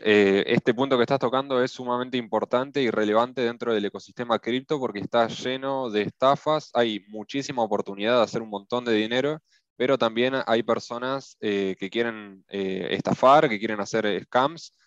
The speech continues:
eh, por lo cual hay que tener un montón de cuidado. Es por esto que, por un lado, eh, yo no, hay personas dentro del mundo cripto que, eh,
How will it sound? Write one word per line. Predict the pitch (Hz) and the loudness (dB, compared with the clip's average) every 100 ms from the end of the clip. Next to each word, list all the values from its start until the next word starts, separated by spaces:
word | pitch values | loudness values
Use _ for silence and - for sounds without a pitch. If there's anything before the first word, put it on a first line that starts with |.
| _ _ _ | _ _ _
eh, | 104 98 92 92 | -8 -6 -6 0
por | 104 | 2
lo | 104 98 | 4 6
cual | 117 127 | 6 6
hay | |
que | 113 | 6
tener | 107 117 | 2 0
un | 113 107 | -4 -12
montón | - 113 107 117 123 | -12 -8 -2 0 0
de | 113 | 4
cuidado. | 107 110 107 92 - _ - _ _ | 6 8 6 4 -4 _ -20 _ _
Es | - 160 | 0 2
por | 147 | 4
esto | 160 175 139 | 2 0 0
que, | 131 117 | 2 2
por | 117 131 | 0 -2
un | 151 151 | -2 2
lado, | 151 147 143 139 139 | 4 4 2 -2 -4
eh, | 117 110 | -4 -4
yo | - 147 | -6 -8
no, | 151 143 139 131 113 | -6 -4 -2 0 2
hay | 139 | 2
personas | 139 131 143 131 | 0 -4 -2 -2
dentro | 127 127 | -2 -2
del | 127 | -2
mundo | 135 135 | -2 -6
cripto | 123 135 135 139 | -6 -6 -4 -2
que, | 120 123 | 2 2
eh, | 123 | 2